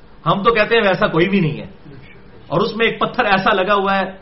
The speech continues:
حجر اسود، جس کو ہمارے محبوب صلی اللہ علیہ وسلم نے بوسہ دیا ہے۔ اور بخاری اور مسلم کی متفق علیہ حدیث ہے، سیدنا عمر فاروق رضی اللہ تعالیٰ عنہ، سیدنا عمر علیہ السلام کہتے ہیں کہ "اے حجر اسود، تو ایک پتھر ہی ہے، نہ کسی کو نفع دے سکتا ہے، نہ نقصان۔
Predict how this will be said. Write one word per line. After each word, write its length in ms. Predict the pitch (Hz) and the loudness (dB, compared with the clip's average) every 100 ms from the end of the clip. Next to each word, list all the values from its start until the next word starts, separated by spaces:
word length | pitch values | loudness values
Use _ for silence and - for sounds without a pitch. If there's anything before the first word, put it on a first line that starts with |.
| - - - | -20 -20 -6
حجر 200 | 156 160 | -2 0
اسود، 480 | 214 214 202 247 233 | 2 0 0 -2 0
جس 140 | 180 - | -6 -4
کو 100 | 175 | -2
ہمارے 300 | 160 190 208 | 2 2 2
محبوب 280 | 175 175 | 0 0
صلی 200 | 196 185 | -4 -4
اللہ 140 | 180 170 | -2 0
علیہ 160 | 165 | -2
وسلم 260 | - 170 170 | -4 -6 -4
نے 100 | 180 | -6
بوسہ 420 | - 180 185 180 | -2 0 0 0
دیا 240 | 135 131 120 | -2 -4 -6
ہے۔ 60 | - - - - | -12 -20 -16 -8
اور 120 | 139 | -6
بخاری 340 | 135 180 196 | -2 2 2
اور 100 | 202 | 2
مسلم 320 | 175 180 202 | -2 -4 -6
کی 120 | 180 165 | -2 0
متفق 580 | 202 302 185 220 220 | 0 0 0 0 -2
علیہ 180 | 196 170 | -2 -2
حدیث 300 | 147 180 - | -2 -4 -4
ہے، 100 | 156 | -6
سیدنا 440 | 151 175 170 170 170 - - - - | -6 -4 -2 0 -2 -2 -10 -16 -4
عمر 220 | 170 180 | 0 0
فاروق 440 | 160 170 226 240 | 0 0 0 0
رضی 220 | 180 165 | -2 0
اللہ 300 | 170 170 170 | 0 0 0
تعالیٰ 280 | 160 156 170 | 0 0 0
عنہ، 180 | 160 151 | 0 0
سیدنا 400 | 151 160 160 160 | -2 -4 -4 -2
عمر 280 | 190 214 190 | 0 2 2
علیہ 140 | 175 | 2
السلام 360 | 165 160 170 165 | 0 0 0 0
کہتے 280 | 170 160 180 | -2 -2 -2
ہیں 180 | 165 147 - - - - - | -4 -6 -12 -20 -20 -14 -4
کہ 80 | |
"اے 380 | 196 254 262 202 | 2 4 6 4
حجر 220 | 185 196 | 4 4
اسود، 340 | 185 170 202 202 | 2 2 -4 -2
تو 80 | 214 | -2
ایک 240 | 202 - | -2 -2
پتھر 280 | 226 - 247 | -4 0 0
ہی 200 | 160 170 | 0 0
ہے، 200 | 160 165 | 0 0
نہ 0 | |
کسی 260 | 160 - | -4 -6
کو 100 | - | -2
نفع 280 | 160 220 254 | 0 4 4
دے 160 | 226 226 | 4 2
سکتا 280 | 214 - 190 | 0 -6 -6
ہے، 160 | 180 | -2
نہ 60 | 156 156 | -2 0
نقصان۔ 380 | 151 - 220 269 | -2 2 4 4